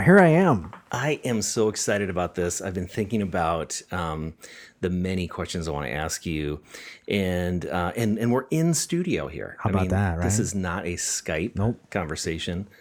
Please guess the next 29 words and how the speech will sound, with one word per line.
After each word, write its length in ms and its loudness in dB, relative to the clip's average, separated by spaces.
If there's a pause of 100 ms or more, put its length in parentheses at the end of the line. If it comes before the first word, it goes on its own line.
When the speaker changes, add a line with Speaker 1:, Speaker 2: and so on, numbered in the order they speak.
(140)
Speaker 1:
Nope. 140 -6 (220)
Speaker 2:
This 80 -4
is 80 -4
a 40 -6
face-to-face. 600 -2 (680)
Uh, 480 2
so 340 0
we're 160 2
gonna 120 4
get 160 0
into 180 -2
your 140 -2
new 180 2
podcast, 640 -2
Speaker 1:
Okay. 280 2 (100)
Speaker 2:
The 240 -4
Unlikely 560 0
Seminarian. 720 -4 (180)
Speaker 1:
Mm-hmm. 200 -2 (360)
Speaker 2:
We're 120 -2
gonna 160 -2
get 200 -2
into 1000 -2
the 140 -4
journey 400 -2
that 160 -4
you've 180 -6
been 220 -2
on 480 -4